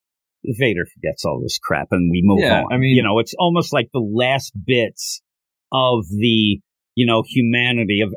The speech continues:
Speaker 1: Anakin to get towards the part where we get to the Return of the Jedi where he will end up redeeming himself. So it's a,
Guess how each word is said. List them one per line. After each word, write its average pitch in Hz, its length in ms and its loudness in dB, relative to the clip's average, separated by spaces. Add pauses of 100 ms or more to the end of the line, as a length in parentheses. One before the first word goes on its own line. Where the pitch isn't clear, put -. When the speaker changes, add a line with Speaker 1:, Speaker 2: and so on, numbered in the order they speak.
Speaker 1:
Anakin 110 760 -2 (480)
to - 120 0
get 143 320 -2
towards 117 580 0
the - 100 -4
part 113 320 -2
where 104 120 0
we 95 120 0
get 120 240 -2
to 113 120 -10
the 107 80 -4
Return 98 400 -4
of 90 60 0
the 90 180 -2
Jedi 98 300 2
where 92 300 0
he 98 200 0
will 92 300 2
end 87 200 -4
up - 140 -6
redeeming 87 480 0
himself. 87 420 -2
So 117 200 2
it's 110 140 0
a, 135 40 0